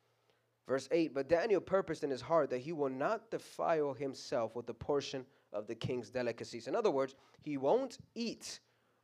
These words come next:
what the king is giving him, nor with the wine which he drank. Therefore he requested of the chief of the eunuchs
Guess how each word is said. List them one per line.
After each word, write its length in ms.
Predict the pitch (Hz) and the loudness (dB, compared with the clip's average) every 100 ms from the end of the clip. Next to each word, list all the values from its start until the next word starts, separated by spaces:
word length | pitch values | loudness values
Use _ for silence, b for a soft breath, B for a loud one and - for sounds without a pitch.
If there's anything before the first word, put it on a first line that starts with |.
| - | -4
what 160 | 139 | -2
the 80 | 143 | -2
king 420 | 139 - 196 180 | 0 0 2 2
is 140 | 143 120 | 0 -2
giving 280 | 156 147 | -2 2
him, 180 | 127 101 - _ _ _ _ _ _ _ _ _ _ | 2 0 -6 _ _ _ _ _ _ _ _ _ _
nor 280 | 113 180 226 | 8 12 12
with 280 | 208 208 208 | 12 8 8
the 100 | 170 | 6
wine 460 | 170 185 196 196 | 8 10 10 8
which 200 | 160 156 | 6 0
he 140 | - 139 | -2 -4
drank. 480 | 117 151 160 131 | 2 4 6 4
Therefore 380 | 120 151 - 156 | 2 2 2 0
he 120 | 139 | 0
requested 800 | 135 127 - 175 175 175 - 175 | 0 -2 0 2 2 0 -4 -2
of 160 | 139 131 | 0 0
the 100 | 127 | -2
chief 400 | 123 - 170 135 | -6 -6 -6 -6
of 120 | 123 | -6
the 80 | 120 | -4
eunuchs 440 | 123 127 101 - | -4 -4 -6 -10